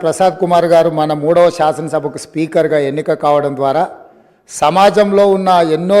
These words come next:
రుగ్మతలను, సమస్యల్ని ఈ సభలో వారి నాయకత్వాన చర్చ జరిగి పరిష్కారం అవుతుందని చెప్పి నేను స్పష్టంగా భావిస్తున్నాను, ఆశిస్తున్నాను. అదేవిధంగా వారు అతి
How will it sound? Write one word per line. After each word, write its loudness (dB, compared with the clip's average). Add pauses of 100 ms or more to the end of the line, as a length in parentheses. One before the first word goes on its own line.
రుగ్మతలను, -2 (180)
సమస్యల్ని -2 (920)
ఈ 2 (140)
సభలో 2 (120)
వారి 2 (100)
నాయకత్వాన -2 (800)
చర్చ -4 (160)
జరిగి 0 (120)
పరిష్కారం -2
అవుతుందని -4
చెప్పి -4 (640)
నేను -6
స్పష్టంగా -2 (140)
భావిస్తున్నాను, -2 (160)
ఆశిస్తున్నాను. -10 (760)
అదేవిధంగా 2 (1040)
వారు 4
అతి -2